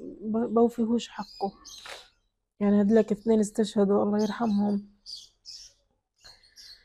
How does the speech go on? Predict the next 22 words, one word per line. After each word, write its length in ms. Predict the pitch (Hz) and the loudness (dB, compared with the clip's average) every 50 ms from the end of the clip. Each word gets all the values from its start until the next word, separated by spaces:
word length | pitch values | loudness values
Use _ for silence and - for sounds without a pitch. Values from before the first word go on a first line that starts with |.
| _ _ _ _ _ - - _ _ _ _ _ _ _ _ | _ _ _ _ _ -20 -20 _ _ _ _ _ _ _ _
وخلص 400 | 226 - 220 202 185 185 - - | -4 -2 0 0 0 0 0 0
يعني 580 | 214 202 196 190 196 196 196 190 185 185 202 196 104 - 82 71 71 - - - - - - - - - - - _ _ _ _ - 254 | 2 2 4 4 4 4 4 4 2 2 0 -4 -6 -12 -16 -18 -18 -18 -20 -20 -20 -20 -20 -20 -20 -20 -20 -20 _ _ _ _ 0 0
إحنا 200 | 233 226 240 220 | 2 4 4 4
مركنين 640 | 220 226 208 214 - 240 226 240 254 254 254 254 247 | 4 4 2 2 2 2 4 6 8 8 8 6 6
على 260 | 226 208 196 214 - | 4 2 2 2 2
إنه 460 | 233 240 247 240 247 240 247 247 - - - - | 2 2 4 4 4 4 4 2 0 -4 -10 -8
في 280 | - 247 240 233 226 | -2 0 2 2 2
سند 400 | 214 - - 240 226 214 196 185 | 0 0 0 2 2 2 4 4
ورانا، 380 | 208 208 208 208 208 196 190 196 208 | 4 4 4 4 4 4 4 2 2
هم 400 | 214 240 254 254 247 247 233 - - - - - | 2 2 4 4 4 4 2 2 -2 -6 -10 -10
استشهدوا 500 | 240 - - 254 240 - 240 226 196 208 | -8 -4 -2 -4 -2 0 0 0 0 0
قضاء 300 | 208 - 220 208 226 220 | -2 -2 0 2 2 2
الله 240 | 220 214 214 214 214 | 2 0 -2 -2 -2
وقدره، 480 | 214 - - 208 190 185 190 185 190 190 - - - | -2 -4 -4 -4 -2 0 0 0 0 -2 -2 -6 -4
وبرضه 300 | 208 247 247 247 226 247 | -2 0 0 0 -2 -4
حبسته 440 | - - 240 233 - - 196 - 208 | -6 -8 -10 -10 -10 -10 -8 -8 -4
قضاء 280 | - - 202 208 208 | -2 -2 0 0 0
الله 160 | 196 196 208 214 | -2 -2 -4 -6
وقدره، 480 | 202 - - 208 185 196 196 190 202 | -8 -6 -6 -4 -2 0 0 0 0
بس 420 | 196 202 220 214 - - - - 226 214 214 214 214 - _ _ _ _ _ _ _ _ _ _ _ _ _ _ _ | -2 -4 -6 -8 -8 -12 -8 -4 -2 -2 0 -2 -4 -6 _ _ _ _ _ _ _ _ _ _ _ _ _ _ _
كان 180 | - 233 226 214 | -6 -4 -4 -4
صعب. 240 | - - 240 233 | -4 -6 -6 -6